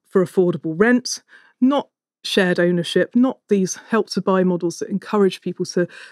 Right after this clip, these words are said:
build up unsustainable levels of debt, but either funding councils to build housing, housing associations, or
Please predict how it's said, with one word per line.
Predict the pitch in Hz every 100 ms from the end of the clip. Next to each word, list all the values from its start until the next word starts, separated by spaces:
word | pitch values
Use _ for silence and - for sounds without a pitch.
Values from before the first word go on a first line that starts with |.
| -
build | 214 190
up | 175 190
unsustainable | 175 180 - 180 180 175
levels | 170 170 165
of | 175
debt, | - 175 -
but | -
either | 208 196
funding | 165 - 247 190 170
councils | - - 269 - 262 240
to | 240
build | 247 240 240 - - -
housing, | 247 240 240 240 240 - -
housing | 247 247 220
associations, | 202 - 196 - 196 190 - 185 - -
or | 269 180 170